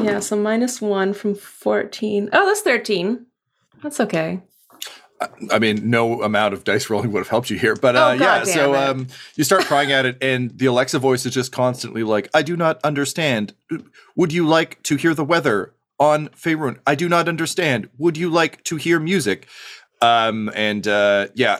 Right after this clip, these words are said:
Speaker 2: um, Alan, uh, even though, like, you know, you, you try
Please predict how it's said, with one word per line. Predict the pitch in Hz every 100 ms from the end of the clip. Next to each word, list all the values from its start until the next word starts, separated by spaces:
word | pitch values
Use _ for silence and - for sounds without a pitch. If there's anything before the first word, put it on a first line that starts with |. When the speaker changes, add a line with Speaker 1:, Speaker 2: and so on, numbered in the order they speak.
| -
Speaker 2:
um, | 110 107 113 -
Alan, | 127 131 127 127 135
uh, | 123 -
even | 160 156 147
though, | 131 117
like, | 104 104 98 - -
you | 107
know, | 92
you, | 98
you | 120 120
try | - 113 104 98